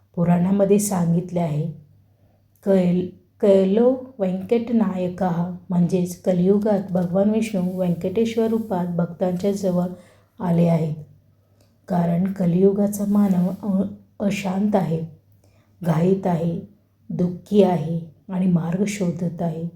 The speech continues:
म्हणूनच श्रीहरी स्वतः वैकुंठ सोडून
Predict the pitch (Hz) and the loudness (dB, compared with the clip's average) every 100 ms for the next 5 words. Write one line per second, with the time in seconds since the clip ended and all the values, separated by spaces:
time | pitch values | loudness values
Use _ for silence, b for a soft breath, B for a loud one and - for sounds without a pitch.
0 | - _ _ _ _ _ _ 185 170 170 | -16 _ _ _ _ _ _ -2 4 6
1 | 196 208 208 196 202 208 214 190 180 - | 6 2 0 0 -2 -2 -2 -2 -2 -6
2 | 185 170 202 202 196 180 208 214 226 - | -4 -2 0 0 0 0 -2 -2 -2 0
3 | 226 202 175 190 | 0 2 2 -2